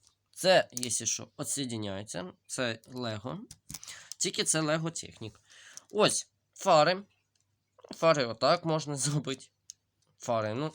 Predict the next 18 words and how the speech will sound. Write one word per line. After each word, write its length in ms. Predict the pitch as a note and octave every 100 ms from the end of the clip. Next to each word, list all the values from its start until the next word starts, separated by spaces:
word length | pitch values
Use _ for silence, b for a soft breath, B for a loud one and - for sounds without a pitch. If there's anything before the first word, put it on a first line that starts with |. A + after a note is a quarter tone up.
| -
не 100 | B2
знаю 200 | A2 G#2
зачем, 340 | G2+ - C#3
ну, 180 | B2 G#2 -
хай 100 | G#2
буде. 220 | G2 - _ _ B B -
Не 80 | B2
знаю 200 | A2 F#2+
зачем, 300 | F2+ - E3
ну, 80 | C3+
хай 160 | -
буде. 180 | G2 F2 E2 B B B B B
Конечно, 460 | G3 A3 A3 - E3
мінус, 580 | E3+ G3+ F3+ B2 - -
що 300 | - C#3 - -
капот 600 | - D#3+ E3+ D#3 - - - - E2 - _ -
закривається 640 | A2 C#3 D#3+ B2 A#2 A2
сам. 440 | - E3+ G#3+ C4